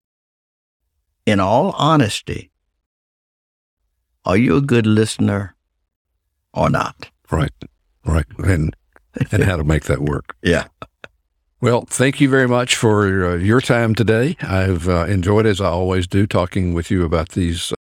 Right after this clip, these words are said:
Speaker 2: uh, these processes. And one of the things that I know is, uh, critical for you, and that is we hope that our listeners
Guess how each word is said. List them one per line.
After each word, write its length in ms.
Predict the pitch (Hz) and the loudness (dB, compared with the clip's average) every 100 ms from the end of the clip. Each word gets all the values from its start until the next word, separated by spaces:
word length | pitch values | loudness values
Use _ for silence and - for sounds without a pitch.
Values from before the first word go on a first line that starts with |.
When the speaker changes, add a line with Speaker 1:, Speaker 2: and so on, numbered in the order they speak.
| _ - | _ -10
Speaker 2:
uh, 60 | |
these 240 | 90 85 87 | -4 -4 -4
processes. 680 | - 90 - 95 - 110 - _ _ _ - | -2 -2 0 0 0 -4 -8 _ _ _ -6
And 380 | 104 87 87 82 _ - _ _ _ _ - _ _ _ | -2 0 0 -2 _ -20 _ _ _ _ -20 _ _ _
one 360 | - 92 104 120 | -10 -2 0 2
of 60 | 127 | 0
the 60 | |
things 420 | 110 120 107 98 - | 0 0 2 0 2
that 180 | 92 87 | 0 0
I 140 | - 92 | -4 0
know 300 | 95 95 95 - | 2 2 -2 -4
is, 340 | 87 85 - - | -6 -4 -10 -10
uh, 280 | 73 78 76 - _ _ _ _ | -10 -10 -12 -18 _ _ _ _
critical 380 | - 110 98 95 | -2 0 2 -2
for 200 | - 101 | 0 0
you, 360 | 95 110 107 95 | 2 2 2 2
and 100 | 87 | 2
that 140 | 90 | 2
is 300 | 90 87 - - _ _ _ | 2 0 -2 -8 _ _ _
we 120 | 101 | -2
hope 240 | 107 123 - | 2 0 2
that 140 | 113 | 0
our 120 | 98 | 2
listeners 540 | 95 98 - 92 87 | 0 0 2 0 0